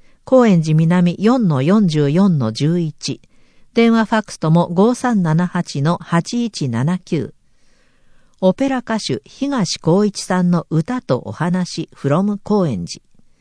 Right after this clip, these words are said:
長寿応援対象事業です。三月三十一日月曜、午後一時三十分から三時。対象は四十歳以上の方。定員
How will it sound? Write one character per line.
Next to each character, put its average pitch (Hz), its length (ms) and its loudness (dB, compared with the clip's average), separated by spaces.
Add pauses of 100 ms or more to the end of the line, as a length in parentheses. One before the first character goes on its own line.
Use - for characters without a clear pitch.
(440)
長 269 240 4
寿 165 160 2
応 180 200 2
援 190 160 0
対 180 200 -2
象 165 220 -4
事 160 120 -4
業 123 220 -2
で 107 140 -8
す。 - 180 -16 (720)
三 247 320 0
月 156 240 -2
三 196 300 2
十 139 160 0
一 135 260 -2
日 175 400 0
月 156 380 -2
曜、 175 340 -2 (340)
午 262 140 6
後 214 160 2
一 208 220 -2
時 196 80 -6
三 214 200 0
十 208 140 -2
分 139 260 -4
か 135 140 -4
ら 135 140 -4
三 185 320 -2
時。 - 160 -14 (640)
対 247 180 -2
象 233 220 0
は 214 160 2
四 180 240 4
十 220 140 -4
歳 208 280 -4
以 208 140 0
上 147 220 -2
の 104 100 -4
方。 - 380 -12 (560)
定 190 240 2
員 165 280 0